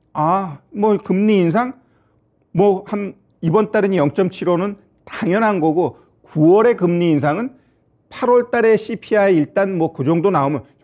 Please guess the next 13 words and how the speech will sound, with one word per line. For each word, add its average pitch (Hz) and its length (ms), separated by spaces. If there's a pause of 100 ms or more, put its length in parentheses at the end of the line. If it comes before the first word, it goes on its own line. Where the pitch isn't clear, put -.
구월 165 420
씨피아이를 214 460
봤더니 170 400
조금 285 300
더 262 120
내려가. 135 500 (320)
그러면 208 380
구월 180 380
달에는 175 360 (340)
영점오 156 680
내지 143 440 (100)
영점이오까지 147 1000
우리가 117 320